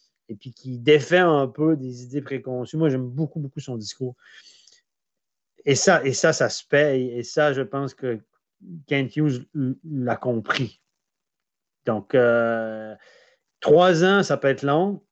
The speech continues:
euh, parce que là, les gens sont patients, c'est super, le discours d'après-match, avant-match. Mm, mais là, il va,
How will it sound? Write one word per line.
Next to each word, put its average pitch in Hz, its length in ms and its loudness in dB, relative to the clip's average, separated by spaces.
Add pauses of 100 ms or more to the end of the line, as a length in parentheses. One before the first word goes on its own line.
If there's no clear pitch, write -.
euh, 135 480 -16
parce - 140 -12
que - 100 -2
là, 165 100 4
les 147 180 4
gens 160 160 0
sont 135 200 -6
patients, 147 420 -2
c'est 135 140 -8
super, 143 440 0
le 135 100 0
discours 139 360 -4
d'après-match, 131 1160 -4
avant-match. 131 1120 0 (1000)
Mm, 147 580 -8 (640)
mais 147 260 4
là, 160 180 6
il 151 100 6
va, 131 180 0